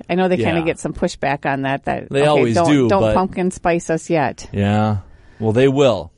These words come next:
Speaker 1: They will.
Speaker 2: But I think that was the original
Speaker 1: Was just
Speaker 2: premise
Speaker 1: to
Speaker 2: of
Speaker 1: clear,
Speaker 2: Crazy Days,
Speaker 1: yeah, to
Speaker 2: is to
Speaker 1: clear
Speaker 2: try to
Speaker 1: everything
Speaker 2: just
Speaker 1: out and inventory
Speaker 2: clear
Speaker 1: and
Speaker 2: out, yeah.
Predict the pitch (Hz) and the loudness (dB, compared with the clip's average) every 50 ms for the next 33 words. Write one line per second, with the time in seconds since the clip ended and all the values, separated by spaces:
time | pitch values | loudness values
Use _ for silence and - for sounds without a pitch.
0 | _ - 180 165 151 143 123 107 - - _ 113 104 139 147 143 143 - - - | _ -2 0 2 2 2 0 -2 -4 -8 _ -4 -2 0 0 2 0 -2 -2 -2
1 | 196 202 170 127 143 151 147 143 123 147 143 131 117 104 - - - 107 113 113 | -2 -2 -2 -2 -2 -2 -2 -2 -2 -2 -2 -4 -4 -6 -10 -10 -6 -4 -2 0
2 | 110 113 123 127 120 107 113 110 104 98 95 92 90 - - - - - _ - | 0 2 0 0 0 0 -2 -2 -2 -2 -2 -4 -6 -8 -12 -20 -20 -20 _ -10
3 | - 185 185 127 123 120 123 98 - 104 90 - 185 - 107 107 98 - 104 92 | -6 -2 0 0 0 0 0 0 -2 -2 0 0 0 0 0 -2 -2 -4 -4 -4
4 | 95 - 147 117 98 90 98 95 92 - 185 175 165 160 110 104 101 98 - - | -2 -2 -2 -2 -2 -2 -4 -6 -4 -2 0 0 0 0 0 0 -2 -2 -2 -2
5 | 156 156 156 160 - - 170 151 143 - 156 160 156 165 160 170 - 170 160 160 | -2 -2 -2 -4 -6 -6 -6 -6 -6 -6 -6 -4 -4 -4 -6 -4 -4 -4 -2 0
6 | 151 127 117 113 110 107 104 98 - _ - 87 92 64 - | 2 2 2 2 2 0 -2 -4 -8 _ -12 -10 -10 -10 -10